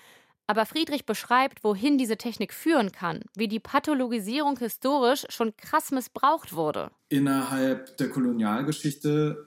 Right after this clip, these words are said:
Speaker 2: gilt es natürlich, dass die weißen Eroberer diejenigen waren,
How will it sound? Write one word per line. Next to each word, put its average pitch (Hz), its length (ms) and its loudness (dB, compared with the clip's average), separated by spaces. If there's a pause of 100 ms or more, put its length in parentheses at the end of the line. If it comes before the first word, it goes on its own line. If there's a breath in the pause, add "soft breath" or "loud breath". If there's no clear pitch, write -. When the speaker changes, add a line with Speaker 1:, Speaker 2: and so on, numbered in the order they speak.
Speaker 2:
gilt 143 420 2
es 156 200 -2
natürlich, 143 640 -2 (300 loud breath)
dass - 480 -4 (400)
die 113 560 0
weißen 127 640 0
Eroberer 139 1040 -2 (320 soft breath)
diejenigen 151 500 2
waren, 131 420 0